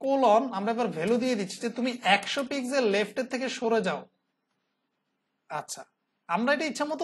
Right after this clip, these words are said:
দিতে পারবো, একশো পিক্সেল, পাঁচশো পিক্সেল, যত পিক্সেল দেওয়া যায় আমাদের ওয়েবসাইটে যতটুকু নেয়। দেখেন এটা কিন্তু একশো পিক্সেল সরে গেল। আমরা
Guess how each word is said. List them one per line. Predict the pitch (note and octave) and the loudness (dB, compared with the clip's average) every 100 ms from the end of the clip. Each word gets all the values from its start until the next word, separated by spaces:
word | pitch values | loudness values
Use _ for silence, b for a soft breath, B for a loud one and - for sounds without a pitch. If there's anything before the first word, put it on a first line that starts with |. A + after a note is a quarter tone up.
| C#4+ | -2
দিতে | B3+ G#3 | 0 0
পারবো, | E3+ E3+ | 0 0
একশো | E3+ - A#3 | -2 -4 -4
পিক্সেল, | B3 A3+ C4 - | -4 -2 -2 0
পাঁচশো | F3+ - A#3+ B3 | -2 -2 -4 -4
পিক্সেল, | A3+ B3 A#3 | -6 -4 -2
যত | G#3+ A#3 A#3+ | 0 -2 -4
পিক্সেল | A#3+ C#4 B3+ | -4 -2 4
দেওয়া | A#3+ A3 | 6 6
যায় | F3 D#3+ | 4 -2
আমাদের | F#3 G3 | -2 -2
ওয়েবসাইটে | G3 A#3 A3+ A3 | -2 -4 -4 -4
যতটুকু | A#3 A3+ A#3 A3+ | -4 -4 -4 -4
নেয়। | E3+ - _ _ _ _ _ _ _ E3+ | -6 -10 _ _ _ _ _ _ _ -4
দেখেন | F3+ C4 C4+ | -2 -2 -2
এটা | C4 | 0
কিন্তু | A#3+ G#3+ | 4 4
একশো | - A#3+ | 4 -4
পিক্সেল | A#3+ A#3+ C4+ B3+ | -4 -4 -4 -4
সরে | - A#3+ A#3+ G#3 | -4 0 0 0
গেল। | D#3 C#3 B2+ _ _ _ _ _ _ - E3+ | -4 -8 -14 _ _ _ _ _ _ -4 0
আমরা | G#3+ | 2